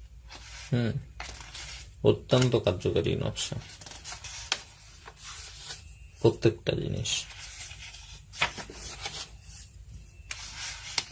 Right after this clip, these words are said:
আলী আসগর সাহেবের এই প্রত্যেকটা জিনিস কিন্তু অত্যন্ত কার্যকারী এবং, আহ, সেই জিনিসগুলো, যেই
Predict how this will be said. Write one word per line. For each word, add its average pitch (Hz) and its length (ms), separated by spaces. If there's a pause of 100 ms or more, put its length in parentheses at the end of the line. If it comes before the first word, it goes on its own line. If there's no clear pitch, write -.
(720)
আলী 101 260
আসগর 104 200
সাহেবের 107 440
এই 117 80
প্রত্যেকটা - 460
জিনিস 104 340
কিন্তু 110 440
অত্যন্ত 107 280
কার্যকারী 107 580
এবং, 120 280 (800)
আহ, 117 320
সেই 143 400
জিনিসগুলো, 160 600
যেই 123 440